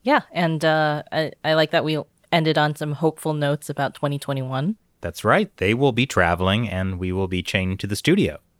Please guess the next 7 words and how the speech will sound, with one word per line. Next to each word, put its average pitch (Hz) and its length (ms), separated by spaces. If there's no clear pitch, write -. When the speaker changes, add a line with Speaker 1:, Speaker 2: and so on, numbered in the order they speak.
Speaker 1:
<laughs> - 2000
You 269 100
know, 262 260
we 277 120
could 370 140
always, 180 500
um, 143 500